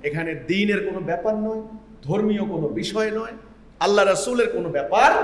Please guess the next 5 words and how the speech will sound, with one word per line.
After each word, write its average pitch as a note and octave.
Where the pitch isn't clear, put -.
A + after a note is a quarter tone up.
নয়, G2+
ইসলামিক A3
কোনো F#3
ব্যাপার A3+
নয় G#2+